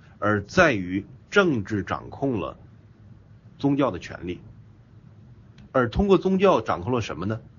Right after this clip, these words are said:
掌控的是真理啊。也就是说，政教合一的本质实际上是权力和真理捆绑在了一起啊，权力借助于真理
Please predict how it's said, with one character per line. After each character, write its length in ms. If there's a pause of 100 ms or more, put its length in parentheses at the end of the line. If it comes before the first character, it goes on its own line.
(340)
掌 260
控 280
的 120
是 220
真 400
理 140 (140)
啊。 220 (580)
也 160
就 120
是 60
说， 180
政 200
教 140
合 180
一 80
的 100
本 260
质 220 (280)
实 200
际 180
上 240
是 320 (460)
权 320
力 160
和 120
真 280
理 240
捆 260
绑 180
在 80
了 120
一 60
起 240 (460)
啊， 180
权 320
力 200
借 280
助 180
于 120
真 280
理 200